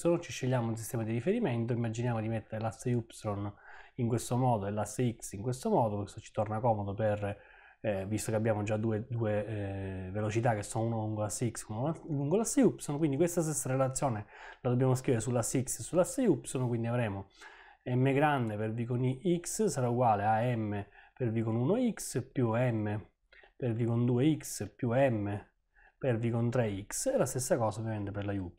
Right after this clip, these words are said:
quindi M grande per V con uno Y sarà uguale a M per V con uno Y più M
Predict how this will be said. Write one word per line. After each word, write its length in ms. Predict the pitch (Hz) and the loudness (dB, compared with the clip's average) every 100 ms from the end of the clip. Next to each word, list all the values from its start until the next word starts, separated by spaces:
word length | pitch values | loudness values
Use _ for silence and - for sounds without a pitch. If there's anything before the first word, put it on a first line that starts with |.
| - 123 117 | -6 -4 -4
quindi 240 | 107 101 | -4 -4
M 160 | 104 110 | -4 -2
grande 380 | 123 135 104 98 | 2 2 0 -4
per 180 | 101 | -6
V 140 | 101 107 | -4 -2
con 100 | 120 | 0
uno 200 | 156 233 | 2 2
Y 200 | 254 - - 190 190 185 - - - - | 2 0 -6 -2 0 0 -6 -20 -20 -8
sarà 200 | - 127 | 0 4
uguale 440 | 113 101 180 196 | 4 4 4 4
a 40 | 117 | 4
M 280 | 139 185 | 2 0
per 200 | 160 110 | 0 -2
V 120 | 104 113 | -2 -2
con 140 | 127 | 0
uno 380 | 127 104 101 - | 0 -2 -6 -4
Y 720 | 185 202 208 - 220 208 135 | -2 -2 -4 -8 -2 0 -2
più 160 | - 113 | -2 0
M 500 | 127 139 107 101 101 | 2 2 2 -2 -6